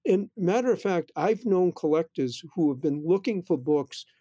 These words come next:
for years and years and years, and they're almost disappointed when they find them because they don't have it to look for anymore. But again, uh,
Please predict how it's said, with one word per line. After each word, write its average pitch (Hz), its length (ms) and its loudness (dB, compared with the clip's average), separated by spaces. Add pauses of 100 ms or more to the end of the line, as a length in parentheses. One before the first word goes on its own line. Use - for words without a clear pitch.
(180)
for 151 140 0
years 175 580 0
and 156 180 0
years 165 420 2
and 135 200 0
years, 147 640 0 (560)
and 151 100 2
they're 151 140 6
almost 170 380 2
disappointed 151 760 -2
when 127 200 0
they 131 100 2
find 156 420 0
them 120 200 -8 (200)
because 170 160 2
they 165 100 6
don't 160 200 2
have 160 200 -2
it 170 140 -2
to 165 100 -2
look 202 240 -2
for 131 260 0
anymore. 113 420 -4 (400)
But 170 300 0 (360)
again, 165 640 2 (120)
uh, 147 280 -2